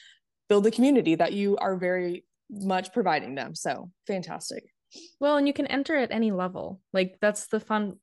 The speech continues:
Speaker 2: that's the fun part of
Speaker 1: Exactly.
Speaker 2: it. It's like, if you're a first generation producer, like, you can come in and this is a community where people are willing to help you and say, "Hey, we've been there." Or, you know, it's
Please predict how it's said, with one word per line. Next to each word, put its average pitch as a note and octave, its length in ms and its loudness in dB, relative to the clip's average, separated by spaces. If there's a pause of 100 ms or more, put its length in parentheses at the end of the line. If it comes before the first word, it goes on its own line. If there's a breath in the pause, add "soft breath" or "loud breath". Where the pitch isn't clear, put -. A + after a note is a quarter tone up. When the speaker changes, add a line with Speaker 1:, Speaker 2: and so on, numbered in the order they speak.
(140)
Speaker 2:
that's G#3+ 180 -4
the A3+ 100 -2
fun A3 180 0
part G#3 360 6
of A#3 100 4
Speaker 1:
Exactly. A3 60 2
Speaker 2:
it. F3 300 0
It's F#3 240 -6
like, F3 260 -2 (760)
if F#3+ 200 -4
you're A3+ 160 2
a G#3 60 -2
first G#3+ 320 -4
generation F#3 580 -4
producer, F3+ 720 -4
like, F3 180 -4
you G3 100 -2
can G3 160 -6
come F#3 220 -2
in E3+ 220 -4
and D#3+ 140 -6
this E3+ 180 -10
is E3 60 -8
a E3 60 -4
community F3 400 0
where D#3+ 120 -4
people E3 340 -8
are D#3 80 -4
willing D3+ 240 -6
to D#3+ 60 -8
help E3+ 280 -4
you E2+ 160 -6
and E3+ 120 -8
say, E3 260 -4
"Hey, A#3 280 -2 (160)
we've G#3 200 0
been A3+ 200 0
there." D3 300 -12 (120)
Or, E3 340 -2
you G#3 140 -4
know, G3 300 -2
it's - 460 -10